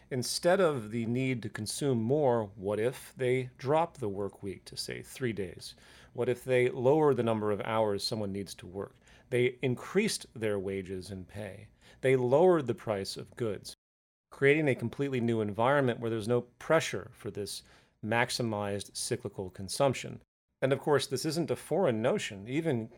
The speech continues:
Keynesian economic theory in his writings talked about this, of eventually reaching a level of efficiency in production where people don't need to work as much because it's so much easier to produce.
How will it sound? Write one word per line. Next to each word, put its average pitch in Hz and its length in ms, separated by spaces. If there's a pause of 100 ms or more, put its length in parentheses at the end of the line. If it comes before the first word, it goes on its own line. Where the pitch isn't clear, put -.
Keynesian 147 800 (100)
economic 127 580
theory 131 540
in 104 140
his 104 180
writings 110 520 (160)
talked 180 300
about 101 300
this, 113 300
of 101 80
eventually 123 500
reaching 127 400
a 107 60
level 139 400
of 95 100
efficiency 107 840 (340)
in 160 260
production 139 680 (300)
where 113 120
people 160 380
don't 131 400
need 127 280
to 104 80
work 120 320
as 107 120
much 113 380
because 104 320
it's - 140
so - 80
much 107 240
easier 107 340
to - 140
produce. 104 600